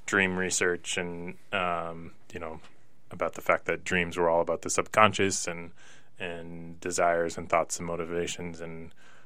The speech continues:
you know, all of the sexual innuendo behind dreams and all that kind of stuff. Um, couple other interesting facts that I found,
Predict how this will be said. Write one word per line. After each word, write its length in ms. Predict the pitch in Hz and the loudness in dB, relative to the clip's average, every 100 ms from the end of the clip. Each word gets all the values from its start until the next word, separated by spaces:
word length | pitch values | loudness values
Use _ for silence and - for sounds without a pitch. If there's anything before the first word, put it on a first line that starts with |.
| - - | -12 -6
you 80 | 85 | -4
know, 100 | 87 | 0
all 220 | 85 82 | 2 2
of 80 | 82 | 0
the 120 | 80 | -2
sexual 840 | - 98 - - 90 87 85 87 - | 2 2 2 2 4 4 2 -2 -4
innuendo 540 | 90 87 87 87 87 | -4 0 -2 0 0
behind 600 | 85 82 85 85 85 85 - - - | 0 -2 -4 -4 -8 -10 -12 -12 -6
dreams 340 | 92 87 85 | -2 -2 -4
and 100 | 85 | -6
all 100 | 85 | -4
that 160 | 85 85 | -4 -4
kind 100 | 85 | -4
of 60 | - | -4
stuff. 400 | - 90 - - - - - - - - | -4 -6 -8 -12 -12 -12 -14 -14 -10 -4
Um, 640 | 95 87 87 85 85 80 - - - - - - - - - - - - - | 0 0 0 -4 -6 -10 -12 -12 -12 -12 -14 -14 -14 -14 -14 -10 -10 -10 -2
couple 240 | 120 104 | 2 6
other 340 | 98 95 90 87 - | 6 6 4 0 -4
interesting 420 | 117 104 95 - 87 | -4 -2 -2 -2 2
facts 280 | 92 90 | 2 2
that 100 | - | 2
I 80 | 87 | 0
found, 580 | 85 98 92 82 85 92 | 2 2 2 0 -6 -10